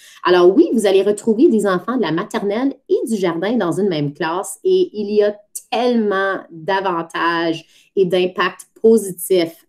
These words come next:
euh, à cette initiative. Euh, les amis de, de jardin développent vraiment leur leadership, leur empathie.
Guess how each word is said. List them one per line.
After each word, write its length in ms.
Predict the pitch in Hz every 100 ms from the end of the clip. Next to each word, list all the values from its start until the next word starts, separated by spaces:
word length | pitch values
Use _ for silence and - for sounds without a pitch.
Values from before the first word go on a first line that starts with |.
| 165
euh, 360 | 160 151 151 143
à 120 | 175
cette 220 | 160 170 175
initiative. 880 | 165 160 156 147 - 190 185 185 - _ _ _ _ -
Euh, 340 | - 175 170
les 400 | 175 - 208 208
amis 200 | 202 208
de, 160 | 196 196
de 160 | 196
jardin 480 | 180 185 180 180 190
développent 380 | 190 175 185 190
vraiment 580 | 180 170 165 175 180 180
leur 180 | 170 165
leadership, 680 | 170 190 180 175 - 185 190
leur 200 | 170 165
empathie. 760 | 170 175 156 - - 175 175